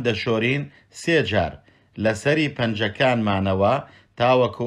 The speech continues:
ئەنیشکەکان. ئابەم شێوەیە. سەرەتا بە دەستی ڕاست دەستی پێ دەکەین. ئەم جار دەستی چەپ. ئەم جار هەموو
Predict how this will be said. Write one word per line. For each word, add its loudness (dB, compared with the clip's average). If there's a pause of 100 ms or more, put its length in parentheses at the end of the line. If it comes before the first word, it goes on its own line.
ئەنیشکەکان. -2 (640)
ئابەم 0
شێوەیە. 2 (360)
سەرەتا 2 (460)
بە 4
دەستی -2 (100)
ڕاست 4 (300)
دەستی 0
پێ 2 (120)
دەکەین. 2 (920)
ئەم 2
جار 4 (300)
دەستی -4
چەپ. 2 (880)
ئەم 2
جار 4 (140)
هەموو -2